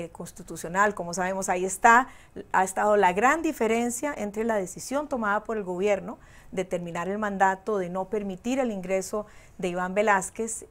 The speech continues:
y, eh, la decisión de la Corte Constitucional.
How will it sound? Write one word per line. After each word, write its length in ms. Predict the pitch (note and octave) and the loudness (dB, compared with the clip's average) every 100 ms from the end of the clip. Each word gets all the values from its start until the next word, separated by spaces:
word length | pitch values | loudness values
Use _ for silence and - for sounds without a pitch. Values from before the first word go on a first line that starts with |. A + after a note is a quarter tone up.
| - | -8
y, 380 | G3+ G#3 G#3+ - | -4 -4 -4 -6
eh, 460 | F#3+ F3 E3+ E3+ E3+ - | -4 -2 -4 -6 -10 -6
la 140 | G3 F#3+ | 2 2
decisión 380 | E3+ F3+ F#3 F3+ | 2 -4 -6 -6
de 80 | |
la 100 | F#3 | -6
Corte 260 | F#3 E3+ - | -8 -12 -12
Constitucional. 840 | - F3+ F3+ F3+ E3+ G3 E4+ C4+ | -14 -14 -14 -12 -10 -6 -4 -6